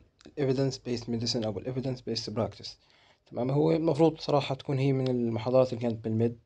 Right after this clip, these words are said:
تكون يعني بأول المساق، بس يعني ما بضر، هي محاضرة سريعة بسيطة، هدفها إنه تعرف إنه إحنا ليش أصلًا نستخدم ال اي بي ام،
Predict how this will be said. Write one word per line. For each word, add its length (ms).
تكون 420
يعني 240
بأول 300
المساق، 460
بس 120
يعني 160
ما 120
بضر، 260
هي 60
محاضرة 400
سريعة 340
بسيطة، 480
هدفها 380
إنه 220
تعرف 360
إنه 520
إحنا 340
ليش 280
أصلًا 280
نستخدم 380
ال 60
اي 100
بي 220
ام، 120